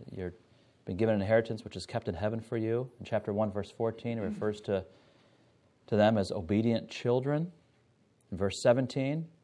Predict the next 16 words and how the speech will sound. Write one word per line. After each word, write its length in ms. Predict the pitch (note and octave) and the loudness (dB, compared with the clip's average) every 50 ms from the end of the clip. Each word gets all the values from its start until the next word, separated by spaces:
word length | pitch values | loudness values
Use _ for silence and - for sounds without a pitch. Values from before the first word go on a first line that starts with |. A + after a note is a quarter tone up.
| _ | _
he 100 | _ - | _ -16
says, 280 | G#2 - G#2+ G2+ F#2 F#2+ | -10 -6 -6 -4 -4 -4
"You 60 | F#2+ | -6
call 340 | - - - G#2+ G#2 A2+ A#2 | -6 -4 -2 0 0 2 0
on 100 | A2 G#2 | 0 -2
him 180 | G2+ A2+ A2 G2+ | -2 -4 -4 -4
as 140 | D#2+ - | -6 -6
Father." 540 | - - - F#2 F#2 G#2+ A2+ B2 C#3 D3+ - _ _ _ _ _ _ _ _ _ _ _ _ _ _ _ _ _ _ _ _ _ _ _ _ _ _ _ _ - | -8 -8 -8 -6 -4 -4 -4 -4 -6 -8 -10 _ _ _ _ _ _ _ _ _ _ _ _ _ _ _ _ _ _ _ _ _ _ _ _ _ _ _ _ -20
So 200 | - - A2+ G2+ | -12 -6 -4 -4
he's 160 | G#2 G2+ - | -2 -2 -2
reminding 420 | G#2 G2 G2 G#2+ A#2 C3+ C#3+ C3+ G#2+ | -2 0 2 4 4 4 4 4 2
them 160 | G2 F#2 F2 | 2 0 0
of 140 | E2+ E2+ F2 | -2 -2 0
their 160 | F#2+ F#2+ F2+ | 0 0 0
incredible 520 | F2 E2 - - - B2 B2+ B2 A2 G#2 | 0 -4 -6 -4 -2 0 0 2 0 -2
position, 540 | - - F2+ E2+ E2+ G2+ F#2+ - - D2 - | -2 -4 -8 -6 -6 -6 -6 -6 -8 -10 -10